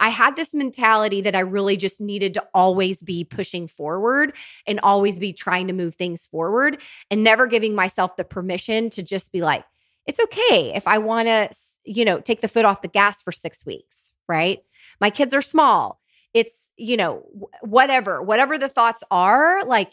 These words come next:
it's okay to give yourself permission to do that. And I wanna also say that to you, if you're listening and you've been feeling this, like,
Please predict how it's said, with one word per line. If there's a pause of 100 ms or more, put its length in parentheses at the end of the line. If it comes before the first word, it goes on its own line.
it's
okay
to
give
yourself
permission
to
do
that.
And
I
wanna
also
say
that
to
you,
if
you're
listening
and
you've
been
feeling
this,
like,